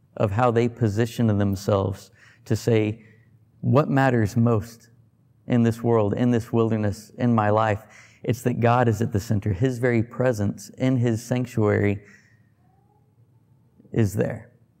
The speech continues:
Not just physically, but also needing to be a spiritual reality within our lives. Even in transit, when they would travel, the tabernacle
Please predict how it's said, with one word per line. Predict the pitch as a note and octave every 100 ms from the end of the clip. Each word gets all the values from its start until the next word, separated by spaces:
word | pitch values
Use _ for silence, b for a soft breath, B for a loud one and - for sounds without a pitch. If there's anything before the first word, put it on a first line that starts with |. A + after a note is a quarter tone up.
| _ _ _ _
Not | - B2+ C#3
just | B2+ B2+ A#2 - - b b -
physically, | C#3 C3 C3 - A2 G2+ G#2 B -
but | A#2+
also | A#2 A#2+ -
needing | A#2 A#2 A#2
to | A2+
be | A2+
a |
spiritual | G#2 - B2+ B2 A#2+ A#2
reality | G#2 G#2 G#2 G#2 G2+ G2 b b b
within | A#2+ A2 A#2 A2
our | G2+
lives. | A2 A2 G#2+ - - _ _ _ _ _ _ _ _ _ _ B B B B -
Even | D3 E3 E3+
in | D3+
transit, | C#3 C#3 D3 B2+ A#2+ -
when | A#2+ A#2+
they | B2
would | A#2+ A2+
travel, | - B2+ C3 A2+ F#2+ B B B
the | A2+
tabernacle | A#2 B2 B2 A#2 A2 A2+ G#2+ G2+